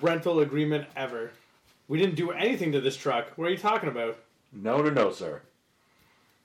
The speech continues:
Speaker 1: I have
Speaker 2: That will not
Speaker 1: pictures.
Speaker 2: fly.
Speaker 1: I have pictures on my data pro-, pad to prove it. Look, we picked it up this morning. Look at this.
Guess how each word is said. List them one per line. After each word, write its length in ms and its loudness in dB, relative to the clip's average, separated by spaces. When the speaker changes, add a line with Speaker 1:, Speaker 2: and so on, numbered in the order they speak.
Speaker 1:
I 140 6
have 100 8
Speaker 2:
That 260 0
will 300 4
not 220 6
Speaker 1:
pictures. 200 6
Speaker 2:
fly. 140 -4
Speaker 1:
I 60 0
have 160 2
pictures 280 2
on 100 0
my 80 2
data 260 2
pro-, 260 -2
pad 180 -2
to 60 -6
prove 260 -6
it. 120 -6
Look, 260 -4
we 60 -8
picked 220 -6
it 60 0
up 100 2
this 160 -6
morning. 260 0
Look 160 0
at 80 -2
this. 180 -2